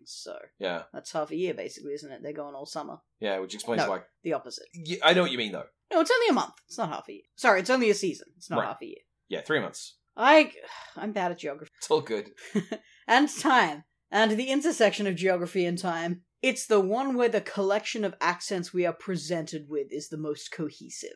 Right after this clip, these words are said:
Speaker 2: Yeah.
Speaker 1: I'll say that.
Speaker 2: No one's British.
Speaker 1: No one's British,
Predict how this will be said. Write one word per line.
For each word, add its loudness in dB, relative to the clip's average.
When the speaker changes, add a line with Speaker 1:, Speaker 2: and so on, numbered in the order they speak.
Speaker 2:
Yeah. 6
Speaker 1:
I'll -2
say 6
that. 0
Speaker 2:
No 10
one's 10
British. 6
Speaker 1:
No 4
one's 6
British, 2